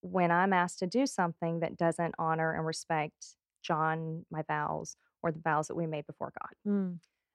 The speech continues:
Speaker 1: And I had a couple of conversations with my agents and my manager about this, and they said, "Well, we're sorry, but this, with your physical appearance, you're gonna play a love interest most likely."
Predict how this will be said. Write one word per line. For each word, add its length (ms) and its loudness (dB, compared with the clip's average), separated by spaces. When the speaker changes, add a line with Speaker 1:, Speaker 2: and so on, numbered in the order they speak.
Speaker 1:
And 260 8
I 180 4
had 200 6
a 80 6
couple 280 0
of 80 -2
conversations 920 0
with 280 6
my 180 4
agents 540 2
and 80 0
my 80 4
manager 400 4
about 320 2
this, 180 0
and 80 -2
they 80 2
said, 160 -2
"Well, 140 2
we're 100 2
sorry, 460 0
but 260 0
this, 160 0
with 220 2
your 160 2
physical 500 0
appearance, 580 0
you're 160 0
gonna 160 2
play 280 2
a 80 0
love 240 2
interest 340 -14
most 180 -8
likely." 400 -8